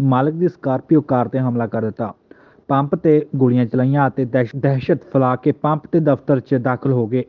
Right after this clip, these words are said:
ਅਤੇ ਸਾਰਿਆਂ ਨੂੰ ਡਰਾ ਧਮਕਾ ਕੇ ਸੋਲਾਂ ਹਜ਼ਾਰ ਰੁਪਏ ਦੇ ਲੁੱਟ ਕੇ ਫਰਾਰ ਹੋ ਗਏ। ਦਸੂਹਾ ਪੁਲਿਸ ਨੇ ਮੌਕੇ 'ਤੇ ਪਹੁੰਚ ਕੇ ਮਾਮਲਾ ਦਰਜ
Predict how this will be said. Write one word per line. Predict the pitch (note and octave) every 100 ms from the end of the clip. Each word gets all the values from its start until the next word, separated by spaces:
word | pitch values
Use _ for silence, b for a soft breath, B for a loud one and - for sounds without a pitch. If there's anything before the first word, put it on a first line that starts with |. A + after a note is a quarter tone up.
| B2+
ਅਤੇ | C3+ C#3
ਸਾਰਿਆਂ | - C3 D3
ਨੂੰ | E3 D3
ਡਰਾ | C3+ C3+
ਧਮਕਾ | C3 C#3+ C3+ C#3+
ਕੇ | - C#3+
ਸੋਲਾਂ | - D#3 E3+ D#3+
ਹਜ਼ਾਰ | D3 C#3
ਰੁਪਏ | B2+ B2+ C3
ਦੇ | B2+ B2+ b b b b b
ਲੁੱਟ | D3+ D3+
ਕੇ | C3+ C#3+
ਫਰਾਰ | C#3+ D#3 C#3+
ਹੋ | A#2 A2
ਗਏ। | A#2 - G#2+
ਦਸੂਹਾ | A2 _ - A#2 B2+
ਪੁਲਿਸ | - C3+ C3+
ਨੇ | C#3
ਮੌਕੇ | C3+ B2+ B2+
'ਤੇ | C#3
ਪਹੁੰਚ | A#2+ B2+ G#2+
ਕੇ | C#3+
ਮਾਮਲਾ | B2+ A#2 A#2+
ਦਰਜ | A#2 A#2